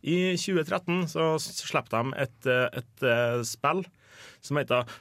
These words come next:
Cho'Gath Eats World, som er et, eh, et plattformspill, det,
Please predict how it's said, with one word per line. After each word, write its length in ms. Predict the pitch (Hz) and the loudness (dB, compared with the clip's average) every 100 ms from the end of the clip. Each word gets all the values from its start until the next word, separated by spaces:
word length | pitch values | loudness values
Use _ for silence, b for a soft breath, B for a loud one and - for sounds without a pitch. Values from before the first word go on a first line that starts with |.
| B | B
Cho'Gath 580 | - 127 120 131 131 - - | 2 2 4 2 0 -4 -4
Eats 460 | 135 - - - | -4 -2 -6 -4
World, 460 | 131 151 196 117 107 - b b _ B B B | 0 2 2 0 -4 -12 b b _ B B B
som 140 | - 147 | -4 0
er 220 | 202 214 | 2 2
et, 180 | 196 - | 0 2
eh, 240 | 196 196 | 2 2
et 140 | 190 180 | 0 -2
plattformspill, 760 | 170 - 131 120 - 175 196 180 | -4 -2 -2 -2 0 0 0 -2
det, 160 | 185 | 0